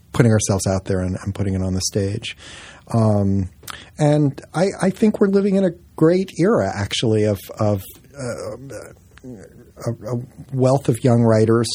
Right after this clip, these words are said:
who are risk takers, um, who are not just writing plays that sound like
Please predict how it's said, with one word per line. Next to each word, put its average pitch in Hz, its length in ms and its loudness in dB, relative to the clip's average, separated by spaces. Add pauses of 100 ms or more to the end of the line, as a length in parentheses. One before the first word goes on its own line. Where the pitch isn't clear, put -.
(100)
who 113 200 0
are 104 220 2
risk 107 280 0
takers, 110 600 0 (560)
um, 101 580 2 (160)
who 120 200 -2
are 113 100 6
not 110 380 4 (380)
just 117 300 2
writing 107 300 2
plays 104 480 0
that 101 180 -2
sound 107 320 2
like 104 280 -2